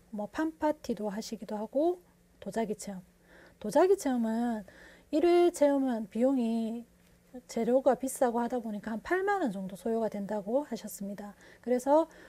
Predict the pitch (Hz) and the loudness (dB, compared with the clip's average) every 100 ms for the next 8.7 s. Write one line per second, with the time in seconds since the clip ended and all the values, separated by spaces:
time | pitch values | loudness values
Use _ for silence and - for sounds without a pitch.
0 | - 233 254 277 269 269 247 285 311 - | -6 -2 0 2 2 2 0 2 2 2
1 | 330 311 240 262 - 233 254 294 190 185 | 2 2 2 0 -2 0 2 2 -2 -2
2 | 240 247 247 254 233 220 220 208 226 247 | -2 -2 -2 -2 -2 -2 -4 -4 -2 -2
3 | 220 - _ - - - - - 330 339 | -4 -10 _ -20 -20 -20 -20 -4 0 2
4 | 320 320 311 294 _ _ - 220 - 262 | 4 4 2 -2 _ _ -12 -10 -2 4
5 | 359 381 226 220 262 247 226 - _ - | 4 4 -2 0 0 -2 -6 -10 _ -2
6 | 262 320 277 208 226 254 294 311 311 269 | 0 2 0 -2 -2 -2 -2 -2 -2 0
7 | 269 359 349 226 208 214 214 247 262 220 | 0 0 -2 -4 -6 -8 -4 0 0 0
8 | 208 _ _ - 254 220 | -6 _ _ -14 -10 -8